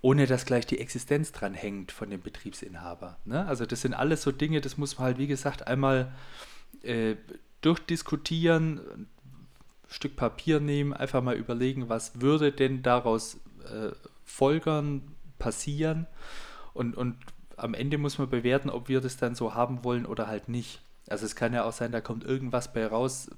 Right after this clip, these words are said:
wo wir dann hinterher sagen, „Oh nee, das geht in eine völlig falsche Richtung.“ Ähm, aber zumindest den, den Diskussionsprozess, äh, glaub ich, müssen wir ziemlich bald anst-, anstoßen, ähm,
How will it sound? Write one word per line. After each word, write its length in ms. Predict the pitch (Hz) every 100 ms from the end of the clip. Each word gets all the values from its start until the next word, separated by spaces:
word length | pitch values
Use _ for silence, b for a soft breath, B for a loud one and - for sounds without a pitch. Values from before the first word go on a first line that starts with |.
| -
wo 120 | 117
wir 100 | 117
dann 140 | 110 110
hinterher 300 | 123 117 110
sagen, 320 | - 107 107
„Oh 140 | 107
nee, 160 | 110 120
das 160 | 117 -
geht 200 | 117 117
in 80 |
eine 100 | 110
völlig 320 | - 127 123 -
falsche 420 | 95 90 - -
Richtung.“ 240 | - - - B B B B B B B - -
Ähm, 640 | 104 95 95 95 92 90 - - -
aber 200 | 117 107
zumindest 480 | - 123 135 131 127
den, 160 | 110
den 260 | 104 104 98 - - -
Diskussionsprozess, 1200 | - 101 - 113 143 - 110 - 95 90 - -
äh, 220 | - 101 95
glaub 240 | 104 98
ich, 140 | 101 117
müssen 300 | 110 - 98
wir 140 | 98 - - - - -
ziemlich 580 | - 147 156 151 135 -
bald 340 | 117 123 -
anst-, 380 | 127 139 - - - - - - -
anstoßen, 720 | 143 - 110 110 - 139 160 - B B B B B B -
ähm, 640 | 123 113 110 107 107 107